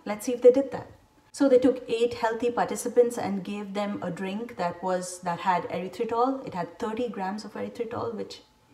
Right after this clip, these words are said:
which is a lot, but they said that that is comparable to a pint of keto ice cream and also comparable to commercially available artificially sweetened drinks.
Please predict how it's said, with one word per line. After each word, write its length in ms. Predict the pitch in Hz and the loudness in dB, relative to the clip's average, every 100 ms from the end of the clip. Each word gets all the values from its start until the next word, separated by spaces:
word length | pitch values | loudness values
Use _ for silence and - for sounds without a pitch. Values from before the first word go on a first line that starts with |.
| _ _ | _ _
which 180 | - - | -14 -12
is 80 | 180 | -8
a 60 | 170 | -4
lot, 320 | 202 175 - | 0 -2 -2
but 140 | 180 | -6
they 100 | 190 | -6
said 260 | 190 208 196 | -6 -6 -4
that 160 | 185 185 | -4 0
that 160 | 185 | -2
is 140 | 196 - | -2 -6
comparable 680 | 196 185 185 180 185 196 196 | -6 -4 -4 -4 -4 -6 -6
to 320 | 208 190 185 - - - | -4 -4 -6 -12 -20 -8
a 100 | 175 | -6
pint 480 | - 208 190 202 202 | -4 -4 -4 -4 -6
of 200 | 180 - | -8 -8
keto 340 | 196 185 190 | -10 -8 -6
ice 220 | 175 170 | -4 -6
cream 360 | - 202 190 190 | -8 -10 -8 -6
and 160 | 175 175 | -6 -4
also 260 | 175 196 | -6 -6
comparable 600 | 196 190 180 170 175 185 | -6 -6 -4 -6 -6 -8
to 120 | 180 180 | -8 -8
commercially 840 | 180 170 175 - 190 180 185 185 - _ - | -8 -6 -6 -8 -10 -8 -8 -10 -16 _ -12
available 720 | 170 175 165 170 165 175 175 - - _ | -8 -6 -4 -4 -4 -6 -8 -12 -20 _
artificially 600 | - 180 190 196 - 180 | -6 -4 -6 -10 -10 -10
sweetened 420 | 175 185 180 165 | -10 -12 -10 -10
drinks. 460 | 165 165 - - - | -4 -4 -4 -12 -16